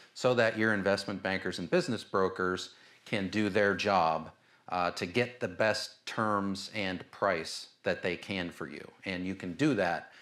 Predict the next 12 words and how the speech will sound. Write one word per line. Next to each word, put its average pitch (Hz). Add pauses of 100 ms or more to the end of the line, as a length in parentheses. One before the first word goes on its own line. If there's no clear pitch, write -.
(140)
when 98
you 92
have 90
multiple 87
interested 78
parties 80
and 87
you're 87
not 95
just -
dealing 101
with 90